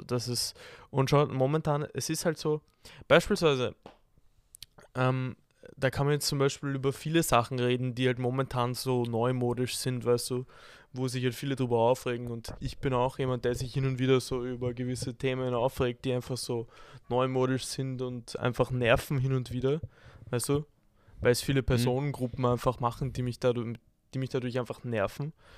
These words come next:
Speaker 1: Aber vielleicht auch, weil's einfach ungewohnt ist für uns, weißt du? Einige Dinge, weißt du? Und man, man die einfach so akzeptieren sollte, wie sie sind und einfach die Leute leben lassen sollte, wie sie sind, weißt du?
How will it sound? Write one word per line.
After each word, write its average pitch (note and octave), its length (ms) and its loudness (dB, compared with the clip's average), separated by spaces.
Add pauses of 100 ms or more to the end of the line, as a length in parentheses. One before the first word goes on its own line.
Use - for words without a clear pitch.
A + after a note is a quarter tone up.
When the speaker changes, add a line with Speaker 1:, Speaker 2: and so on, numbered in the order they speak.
(380)
Speaker 1:
Aber C3+ 500 2
vielleicht C3 420 6
auch, B2+ 140 2
weil's C3 220 2
einfach B2 220 -2
ungewohnt B2 600 2
ist - 320 -4 (380)
für - 160 -4
uns, B2+ 260 -6
weißt A#2+ 260 0
du? F3 160 -6 (600)
Einige B2 380 2 (240)
Dinge, B2+ 360 2 (600)
weißt - 240 -2
du? D3+ 60 4
Und C3+ 140 0
man, C3 180 2
man C3 180 2
die C3 100 6
einfach B2+ 360 0 (760)
so - 280 0
akzeptieren C#3+ 640 0
sollte, C3 420 2
wie C3 80 0
sie B2 120 -2
sind C#3 340 0
und B2+ 160 0
einfach B2 200 2
die C3 80 -4
Leute B2 280 2
leben B2+ 280 2
lassen B2 280 2
sollte, B2 300 0
wie A#2+ 80 -4
sie A2+ 120 -8
sind, A#2+ 280 -4
weißt A#2 240 0
du? C3+ 100 -4